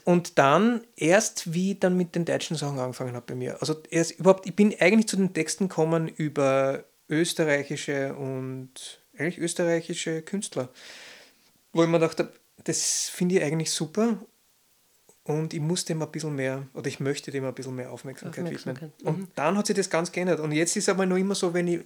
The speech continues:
Speaker 1: mir Sachen anhöre, also wenn's auch ums Produzieren geht oder so, dass ich erst einmal nur auf einer Klang-, Klangwolke dahin schwebe, was kommt bei mir an und auch wie, wie die,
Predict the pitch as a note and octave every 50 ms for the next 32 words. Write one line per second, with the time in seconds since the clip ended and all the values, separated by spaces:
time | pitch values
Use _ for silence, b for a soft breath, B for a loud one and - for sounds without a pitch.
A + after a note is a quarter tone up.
0 | - _ - D3+ D#3 D#3+ D#3 - D3+ D#3 E3 F3+ E3+ D#3 C#3 C#3+ D#3 D3+ D3 D3
1 | D#3 D#3 D#3 - _ _ _ _ _ _ _ _ _ _ _ _ _ _ _ _
2 | _ _ _ _ - - A#2+ C3 C3+ C#3+ C3 C3+ C3 - C3+ C3 C3 B2+ - -
3 | _ _ - D#3 C3 B2+ - - - D#3 E3 D#3 D3+ C#3 C#3 C3+ C3 C3+ B2+ D3+
4 | E3 D#3+ B B B B B B B B B B B B _ - C#3+ C3 C3 C#3+
5 | C#3+ C#3 C#3+ C#3 C#3+ C#3 - _ _ _ _ _ _ _ _ _ _ _ _ _
6 | _ _ - D3+ D#3 E3+ F3 - - F3+ E3+ E3+ E3 E3 D#3+ E3 F3+ F#3+ G#3 G#3
7 | G#3 G#3 G3 - - D3+ D3 - E3 D#3+ D#3+ D#3+ - _ _ _ _ _ - -
8 | - - D3+ D3 D#3+ F3+ E3+ - D#3+ D3+ E3+ F3+ E3 D#3 D3+ C#3+ C#3+ - D#3 -
9 | D#3+ C#3+ D3 D3 C#3 - - C#3 C3 C3 - C#3 C#3 - - - D#3 D#3+ D#3+ D#3
10 | D3+ D#3 D#3 C3+ B2+ C3 C3 C3 B2+ A#2 B B B B B B B B B -
11 | D#3 D3 C#3+ - C3+ C3 C3+ C#3+ C#3+ C#3+ D3+ D#3 D3+ D#3 D#3 D#3 D#3 D#3 - D3
12 | C3+ D3+ D3+ D3+ - D#3 D#3 D3+ D3+ D3+ D3+ D3 D3 C#3 C3+